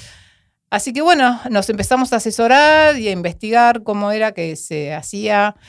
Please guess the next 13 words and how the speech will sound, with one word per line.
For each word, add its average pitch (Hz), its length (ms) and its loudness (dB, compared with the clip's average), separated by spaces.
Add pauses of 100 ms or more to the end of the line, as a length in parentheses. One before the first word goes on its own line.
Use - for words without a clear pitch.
(200)
sobre 226 360 0
todo 320 200 0
la 233 140 4
lógica, 247 760 2
digamos, 151 360 -4
de 170 100 -6
conformar 185 480 -2
una 220 120 0
empresa 247 680 2 (460)
y 196 80 -8
buscar, 190 480 0
además 202 420 -4
de 170 500 -4